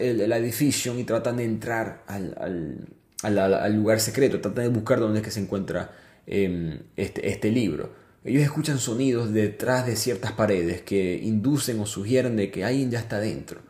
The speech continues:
pero no hay entrada a este lugar, cosa que no tiene sentido. Recordemos, este edificio es muy extraño.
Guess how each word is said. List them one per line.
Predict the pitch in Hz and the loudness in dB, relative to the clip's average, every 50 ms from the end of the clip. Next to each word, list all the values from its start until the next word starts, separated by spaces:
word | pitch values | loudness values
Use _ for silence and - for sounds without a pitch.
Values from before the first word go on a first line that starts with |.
| - - - _ _ _ - | -20 -20 -20 _ _ _ -6
pero | - 107 107 | -2 0 0
no | 110 | 2
hay | 120 127 131 | 2 2 2
entrada | 117 104 - 131 127 113 95 90 | 0 0 0 0 0 0 0 -2
a | 95 | -2
este | 101 101 - 98 | -4 -2 -2 0
lugar, | 90 90 85 - - - - - 98 101 - - | 0 0 0 -2 -4 -6 -8 -6 -6 -6 -6 -2
cosa | - 113 131 117 | -2 -2 0 0
que | 120 | 0
no | 113 110 | 0 0
tiene | - 104 101 95 | -2 -2 -2 -2
sentido. | - 95 92 104 98 85 87 | -4 -4 -2 -2 0 0 0
Recordemos, | 98 - 110 127 127 95 95 101 | 0 0 2 2 2 2 0 -2
este | 107 117 | -2 -2
edificio | 123 117 117 117 127 120 127 120 | 0 0 0 -2 -4 -4 -4 -4
es | 110 | -2
muy | 113 117 113 | -2 -2 -4
extraño. | 107 110 - - - - - - | -4 -4 -6 -8 -10 -10 -12 -18